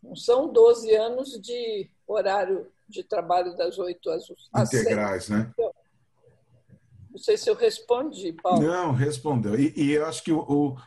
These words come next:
Speaker 2: o resultado que é o grande prazer desse trabalho, independente se demorou um ano ou doze anos, mas é o resultado obtido, né?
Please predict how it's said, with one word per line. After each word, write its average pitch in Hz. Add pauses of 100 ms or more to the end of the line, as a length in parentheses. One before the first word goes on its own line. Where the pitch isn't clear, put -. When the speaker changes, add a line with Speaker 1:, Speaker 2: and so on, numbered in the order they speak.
Speaker 2:
o 143
resultado 170
que 139
é 160
o 147
grande 147
prazer 143
desse 139
trabalho, 147
independente 151
se 151
demorou 139
um 131
ano 131 (360)
ou 131
doze 123
anos, 139
mas 139
é 151
o 147
resultado 143
obtido, 135
né? 113